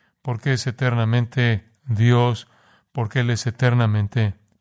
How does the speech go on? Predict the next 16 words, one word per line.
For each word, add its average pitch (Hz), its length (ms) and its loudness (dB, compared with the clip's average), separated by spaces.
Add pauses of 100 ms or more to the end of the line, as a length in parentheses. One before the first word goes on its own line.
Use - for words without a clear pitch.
perfecto. 113 720 -4 (640)
Él 123 200 -2
es 135 460 -2 (800)
a 120 160 -4
quien 123 280 0
el 110 140 0
Padre 110 420 0
ama. 120 340 0 (500)
Este 127 220 -4
es 117 100 -2
el 120 80 0
Redentor, 117 440 0
no 113 200 -2
hay 113 140 0
otro 131 220 -2
Redentor, 107 580 -2